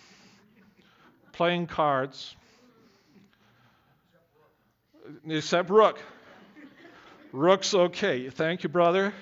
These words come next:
You're a holiness child, I can tell. Hallelujah. The pool hall, you had to avoid that. Alcohol, we had a temperance league in my church. And, oh, I forgot the last one.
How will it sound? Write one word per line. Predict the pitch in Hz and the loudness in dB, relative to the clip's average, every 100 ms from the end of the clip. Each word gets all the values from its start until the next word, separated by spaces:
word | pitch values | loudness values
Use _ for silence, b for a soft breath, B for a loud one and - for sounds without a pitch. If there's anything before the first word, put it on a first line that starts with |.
| - | -12
You're | - 185 | -4 -2
a | |
holiness | - 214 247 196 185 | 4 6 6 6 2
child, | - 185 147 127 | 2 4 4 4
I | 139 | 0
can | 143 | -2
tell. | 139 190 185 147 | -4 0 0 2
Hallelujah. | 156 175 185 185 196 196 - B B B B B B B B B B B B B B B - | 2 4 4 4 2 0 -6 B B B B B B B B B B B B B B B -12
The | 151 | -2
pool | - 262 311 | 4 6 8
hall, | 208 190 220 277 B B B B B _ b b b b b - | 6 8 6 2 B B B B B _ b b b b b -8
you | |
had | 135 165 | -2 0
to | 180 | 2
avoid | 175 160 165 160 | 2 2 0 2
that. | 156 165 180 165 - | 4 4 0 -6 0
Alcohol, | 269 - 202 175 180 220 | 0 2 2 4 2 0
we | 147 | -2
had | 147 135 | -4 -4
a | |
temperance | 117 165 170 117 - | -6 -8 -8 -14 -12
league | 123 107 110 | -14 -12 -12
in | |
my | 98 101 | -12 -14
church. | - 127 196 - - _ _ _ _ _ _ _ _ _ - | -12 -12 -12 -18 -20 _ _ _ _ _ _ _ _ _ -10
And, | 139 143 139 139 | -6 -4 -4 -6
oh, | 139 | -8
I | 185 | -14
forgot | - 131 101 | -12 -12 -12
the | |
last | 202 214 - | -12 -14 -16
one. | - | -20